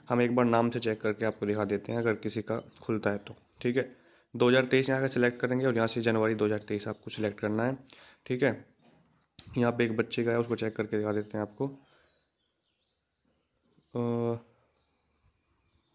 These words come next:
इसमें date of birth का कन्फर्म नहीं है कि इनकी date of birth क्या है, फिर भी एक बार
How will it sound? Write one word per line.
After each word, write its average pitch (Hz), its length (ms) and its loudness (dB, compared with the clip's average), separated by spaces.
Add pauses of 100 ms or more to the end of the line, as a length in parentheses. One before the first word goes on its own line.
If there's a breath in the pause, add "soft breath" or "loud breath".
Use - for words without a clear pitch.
(440)
इसमें 127 280 0 (100)
date 123 280 2
of 120 100 2
birth 127 240 2
का 127 180 -2 (200)
कन्फर्म 123 300 0
नहीं 123 120 4
है 127 100 2
कि 131 100 -2
इनकी 123 200 0
date 120 240 -2
of 117 80 2
birth 120 240 -2 (120)
क्या 113 140 -6
है, 110 220 -8 (1600)
फिर 123 140 -2
भी 123 180 2
एक 117 140 2
बार 117 200 0